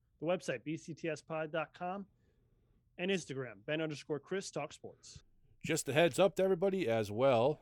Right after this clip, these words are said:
Speaker 2: Uh, we're gonna have a bit of a schedule change with the program, uh, which means I'm gonna have to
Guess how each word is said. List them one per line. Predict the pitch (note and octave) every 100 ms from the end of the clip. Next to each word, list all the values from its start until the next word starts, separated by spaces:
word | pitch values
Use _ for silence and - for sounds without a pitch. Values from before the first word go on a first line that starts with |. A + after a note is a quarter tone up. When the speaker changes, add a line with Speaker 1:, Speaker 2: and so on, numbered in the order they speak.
| -
Speaker 2:
Uh, | - G2+ G2+
we're | G2
gonna | A2 A2
have |
a | G#2
bit | G2
of | A2
a | G#2+
schedule | - G#2+ G2 G2+
change | - G#2+ G2 G#2
with | -
the |
program, | F2 G#2 F#2+ E2+ E2+ F2 B2 C#3+ - _ _ _ -
uh, | D3 E3+
which | F#2 G2
means | F#2
I'm | G2
gonna | F#2+
have | F#2+ F#2+
to | - F2+